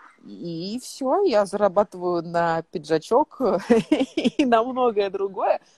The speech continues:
Вот таким образом, через это «хочу» я попала в кино. Естественно, потом, а, я поступила там в авгик, закончила авгик,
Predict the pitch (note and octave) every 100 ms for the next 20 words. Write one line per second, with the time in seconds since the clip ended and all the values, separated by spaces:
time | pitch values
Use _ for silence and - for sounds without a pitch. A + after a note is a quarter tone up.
0 | _ - A3 - G#3 - C#4 B3 E4+ C#4+
1 | A3 G3+ F#3+ G#3 F#3+ - E3 F#4+ B3+ G#3+
2 | G3+ - G#3+ F3 D3+ - D3 D#3+ - D3+
3 | D3 C#3 C3+ - F3 B2+ - _ - -
4 | D#4 A3+ G3+ D#3+ E3+ C#3+ - _ _ -
5 | C#3 C#3 C#3+ C#3 D3+ D3 C#3+ - C#3+ D#3
6 | C#3 C3 C3 - C3 C3 C#3+ D#3 D#4 D4+
7 | F3+ D3+ C#3+ C#3 - C3+ D3+ G#3 A#3+